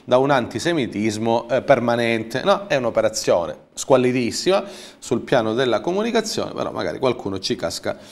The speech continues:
sempre. Tutti pro-Palestina, dice, tutti pro-Palestina. In realtà sono tutti pro-Israele, e Berizzi, tutti, tutti i giornali sono per Israele, tutte le televisioni sono per Israele,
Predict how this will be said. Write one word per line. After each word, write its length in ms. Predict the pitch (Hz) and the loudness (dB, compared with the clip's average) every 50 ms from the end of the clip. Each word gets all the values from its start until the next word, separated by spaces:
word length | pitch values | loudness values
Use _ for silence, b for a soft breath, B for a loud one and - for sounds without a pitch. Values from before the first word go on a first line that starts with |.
| B B B B B B B - | B B B B B B B -12
sempre. 440 | - - - 160 - - - 127 - | -10 -8 -8 -8 -8 -10 -14 -8 2
Tutti 380 | - 254 277 269 269 269 202 | 4 4 4 4 4 2 0
pro-Palestina, 800 | - - 185 175 180 151 143 117 104 - - - 90 90 90 98 | 4 6 6 6 6 6 4 2 -2 -4 -8 -10 -10 -10 -10 -10
dice, 240 | 101 95 95 - - | -12 -12 -12 -12 -6
tutti 300 | - 226 214 220 - 131 | -4 -4 -2 -2 -2 -2
pro-Palestina. 560 | 117 117 98 85 85 85 - - - - - | -2 -2 -2 -2 -6 -6 -10 -12 -12 -8 -4
In 120 | 175 196 | -4 -2
realtà 280 | 190 220 208 214 - 208 | 0 0 -2 0 0 -2
sono 220 | - 170 160 160 | -2 0 -2 -2
tutti 300 | 160 - - 156 - 160 | -2 -4 -6 -2 -2 -2
pro-Israele, 840 | 147 143 156 156 139 - 143 143 143 139 135 120 101 98 95 87 - - | 0 0 0 0 0 2 2 4 4 4 4 2 2 0 -2 -4 -6 -8
e 120 | - 110 | -12 -10
Berizzi, 640 | 123 135 147 135 117 98 92 - - - 85 67 - - | -6 -4 -4 -4 -4 -6 -6 -8 -10 -12 -12 -12 -10 -6
tutti, 380 | - 220 214 214 - 135 131 | -4 -4 -4 -2 -4 -6 -4
tutti 280 | 135 - 214 - - 185 | -2 -4 -4 -2 -2 -2
i 60 | 170 | 0
giornali 400 | 151 175 165 165 170 170 160 151 | 0 0 0 2 2 2 2 2
sono 200 | 139 147 147 139 | 0 0 -2 0
per 120 | 131 131 | 0 -2
Israele, 480 | 120 110 101 104 98 95 90 - - - | -2 -2 -2 -2 -2 -2 -4 -4 -6 -4
tutte 300 | - 196 220 214 202 185 | -2 -2 -2 0 0 2
le 100 | 170 160 | 2 2
televisioni 520 | 151 156 151 143 139 120 143 143 143 143 | 0 0 -2 -2 -2 -2 0 0 0 0
sono 220 | 123 135 131 131 123 | -2 -4 -4 -2 -2
per 120 | 123 120 | -2 -2
Israele, 460 | 120 113 117 113 123 127 117 104 - | -2 -2 0 2 2 2 2 0 -2